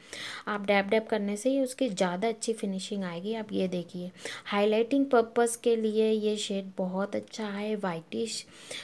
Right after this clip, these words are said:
जिनकी, अ, गोरे हैं, जो वाइट अंडरटोन के हैं, जो पिंक अंडरटोन के हैं और या जो, अ, येलो अंडरटोन के हैं, उनके लिए भी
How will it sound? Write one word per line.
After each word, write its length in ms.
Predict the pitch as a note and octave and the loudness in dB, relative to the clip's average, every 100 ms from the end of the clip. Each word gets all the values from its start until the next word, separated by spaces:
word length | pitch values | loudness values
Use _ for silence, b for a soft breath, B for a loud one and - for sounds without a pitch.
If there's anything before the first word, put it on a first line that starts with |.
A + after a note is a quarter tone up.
| - | 0
जिनकी, 380 | A3+ A#3 C4 B3+ | 0 2 4 6
अ, 100 | - F#3 F#3 F#3 F#3 - | 8 6 4 0 -2 -2
गोरे 420 | F#3 G3+ G3+ A#3+ | 2 4 6 6
हैं, 280 | A#3 A3 G#3 | 6 0 0
जो 140 | G#3 | 0
वाइट 360 | G3 F#3 G3+ - | 2 2 2 0
अंडरटोन 560 | G#3 G3+ G3+ G3+ G3 | 2 2 2 0 -2
के 140 | G3+ A#3+ | 2 2
हैं, 120 | A#3 | 6
जो 140 | B3+ | 6
पिंक 380 | B3+ B3+ B3+ B3+ | 8 8 8 6
अंडरटोन 560 | A#3 A3 A3+ A3+ G#3 G#3 | 2 4 2 4 0 0
के 120 | G#3+ | -2
हैं 460 | G#3+ G3+ G3 G3+ B B B B | -2 -2 -2 -6 B B B B
और 340 | G3+ G3+ G3+ G3 | 0 4 2 2
या 220 | G#3 G3+ | 2 2
जो, 260 | G3 G#3+ | 2 4
अ, 180 | G#3+ - | 4 2
येलो 400 | G3 G3 G3 A3+ | 2 6 6 8
अंडरटोन 580 | C#4+ G#3+ G3+ G3 F#3+ F3+ | 6 8 6 6 2 2
के 120 | - | 0
हैं, 180 | G#3 A#3 | 0 2
उनके 340 | A3 F#3+ G3 | 0 0 2
लिए 260 | G#3+ G3+ G3 | 0 2 0
भी 240 | F#3+ A#3 | 0 0